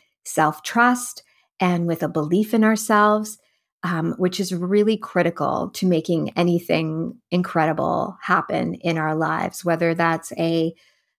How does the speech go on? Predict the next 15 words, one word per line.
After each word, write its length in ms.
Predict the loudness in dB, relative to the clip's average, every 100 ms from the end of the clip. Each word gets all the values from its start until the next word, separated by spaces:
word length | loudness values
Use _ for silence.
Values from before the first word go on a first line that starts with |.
| 0
amazing 420 | 4 4 4 0
relationship 920 | 0 2 2 2 0 -2 0 2 2 -2 -4
or 560 | 0 0 0 -2 -2 -4
a 100 | -4
job 520 | 2 2 4 2 0
or 120 | -2
a 60 | 0
business 600 | -2 -2 -2 -4 -6 -8
or 360 | -4 -2 -2 0
whatever 360 | 2 4 4 4
it 120 | 4
is 160 | 0
that 140 | -2 -4
we 100 | -4
desire. 640 | -6 -6 -2 0 0 0